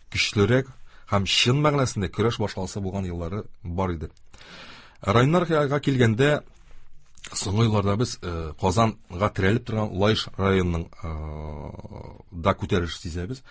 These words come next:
Алар узган ел беренче тапкыр безнең, э, Ватан Татарстан газетасы гамәлгә куйган һәм Герой шәһәре Муса Җәлил истәлегенә уздырылучы турнирны, ның кубогын оттылар. Бу инде командалар беренчелегендә җиңделәр дигән сүз.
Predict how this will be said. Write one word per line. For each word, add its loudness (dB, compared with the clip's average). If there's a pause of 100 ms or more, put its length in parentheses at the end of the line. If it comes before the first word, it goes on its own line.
(300)
Алар 0
узган 0
ел 0
беренче 0
тапкыр -4
безнең, -6
э, -8
Ватан -4
Татарстан -6
газетасы -6
гамәлгә -4
куйган -6
һәм -8
Герой 0
шәһәре -4
Муса -4
Җәлил -4
истәлегенә -6
уздырылучы -6
турнирны, -4 (480)
ның -2
кубогын 2
оттылар. -4 (360)
Бу -6
инде -4
командалар 0
беренчелегендә -2
җиңделәр 0
дигән -4
сүз. -6